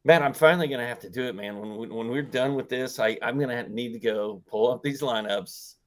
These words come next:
Man up, as one of the, one of the readers said to me. He said, "Steve, stop crying.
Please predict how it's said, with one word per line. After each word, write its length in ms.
Man 400
up, 380
as 180
one 180
of 120
the, 80
one 340
of 80
the 80
readers 560
said 280
to 60
me. 320
He 140
said, 320
"Steve, 420
stop 340
crying. 720